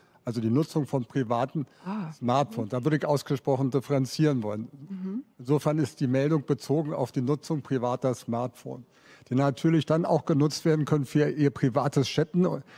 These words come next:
Speaker 1: mit allen möglichen Themen, die, die un-, auch unter der Gürtellinie stattfinden.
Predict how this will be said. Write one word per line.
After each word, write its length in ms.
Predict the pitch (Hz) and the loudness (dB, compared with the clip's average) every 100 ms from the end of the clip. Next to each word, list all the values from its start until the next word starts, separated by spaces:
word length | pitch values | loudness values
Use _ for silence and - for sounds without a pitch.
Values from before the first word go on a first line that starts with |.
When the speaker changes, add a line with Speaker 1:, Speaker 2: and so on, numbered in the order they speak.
| - - | -20 -4
Speaker 1:
mit 140 | 135 | -4
allen 280 | - 143 156 | 0 2 4
möglichen 580 | 143 143 - 135 - 120 | 4 0 0 -2 -2 -2
Themen, 320 | - 160 185 | 2 4 4
die, 120 | 147 | 4
die 140 | 135 143 | 4 2
un-, 200 | 147 147 | 0 -4
auch 160 | 131 120 | -2 0
unter 220 | 147 165 | 2 2
der 140 | 160 147 | 2 2
Gürtellinie 520 | 151 151 151 151 147 | 2 2 2 2 0
stattfinden. 520 | - 147 - 156 147 | 0 -2 0 -2 -2